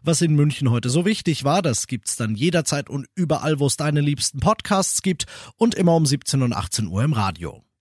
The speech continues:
Ich glaub, das ist schon jetzt mein Liebling des Jahres unter den hinkenden, aber trotzdem irgendwie treffenden Vergleichen.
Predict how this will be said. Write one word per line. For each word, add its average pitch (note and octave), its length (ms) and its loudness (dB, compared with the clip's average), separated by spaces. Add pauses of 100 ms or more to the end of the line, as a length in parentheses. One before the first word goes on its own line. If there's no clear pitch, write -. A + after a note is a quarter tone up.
(500)
Ich - 100 0
glaub, G#3+ 380 2
das F#3+ 180 2
ist G3 180 0
schon F#3+ 160 2
jetzt F3+ 300 0
mein D3+ 220 4
Liebling F3 400 4
des D3 180 2
Jahres C#3+ 500 0
unter C#3 280 0
den C3+ 160 0
hinkenden, F#3+ 680 4 (320)
aber F3 320 4 (120)
trotzdem F#3+ 540 2
irgendwie F3+ 460 2
treffenden C#3+ 640 0
Vergleichen. D#3 760 0